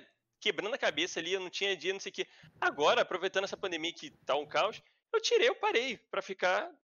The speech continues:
E aí a galera ficou meio, né, porque não esperava essa resposta dele. Porque, e ele fala isso: que a gente criminaliza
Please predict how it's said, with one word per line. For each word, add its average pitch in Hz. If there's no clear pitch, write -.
E 196
aí 220
a 226
galera 208
ficou 214
meio, 208
né, 180
porque -
não 135
esperava 147
essa 160
resposta 139
dele. 123
Porque, 147
e 147
ele 156
fala 254
isso: 143
que -
a 143
gente 170
criminaliza 202